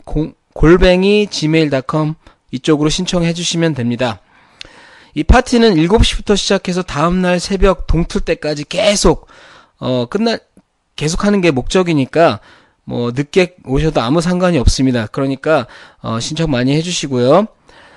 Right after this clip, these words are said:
마지막으로 이번 파티의 목적은 청취자분들과 만나서 다 같이 그냥 화기애애하게 친구 맺고 즐-, 즐겁게 놀자는 게 목적이지 진짜 원나잇 스탠드 하는 게 목적이 아니거든요.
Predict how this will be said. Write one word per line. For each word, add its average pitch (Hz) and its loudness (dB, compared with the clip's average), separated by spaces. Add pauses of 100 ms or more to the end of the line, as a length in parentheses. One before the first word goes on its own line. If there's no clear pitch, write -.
(340)
마지막으로 165 4
이번 170 2
파티의 202 2
목적은 151 0
청취자분들과 175 0
만나서 135 0
다 127 -8
같이 143 -2 (460)
그냥 117 -6
화기애애하게 147 2
친구 247 -2
맺고 156 0
즐-, 135 -6
즐겁게 165 0
놀자는 147 2
게 147 0
목적이지 131 -2 (800)
진짜 143 0
원나잇 151 0
스탠드 156 -2
하는 156 -4
게 151 0
목적이 135 -4
아니거든요. 120 -4